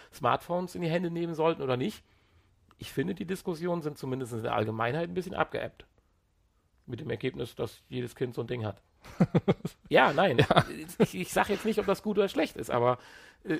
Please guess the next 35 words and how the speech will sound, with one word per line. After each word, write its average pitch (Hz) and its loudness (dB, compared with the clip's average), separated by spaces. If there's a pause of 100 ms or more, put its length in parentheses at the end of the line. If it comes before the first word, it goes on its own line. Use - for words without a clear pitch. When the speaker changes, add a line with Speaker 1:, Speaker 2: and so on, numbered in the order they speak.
Speaker 1:
es 160 -6
ist 208 -2
nur 208 4
ein 165 6
Speaker 2:
Ja. 127 6
Speaker 1:
weiterer 175 6
Schritt. - -4
Man 147 2
muss 202 -2
jetzt 180 0
nicht 185 -6
bei 147 2
V 147 2
R 143 2
einhalten 180 2
und 170 -4
sagen, 165 0
das 165 -2
ist - -8
jetzt 165 -2 (240)
des 151 -4
Teufels 160 4
Mentor. 175 0 (160)
Speaker 2:
Mhm. 123 0
Speaker 1:
Also 131 4
das, - -2
das - -2
finde 160 -2
ich 127 -10
halt 131 0 (840)
mit 170 -4
Vorsicht 160 2
zu 131 -4
genießen. 113 -4
Also 127 -4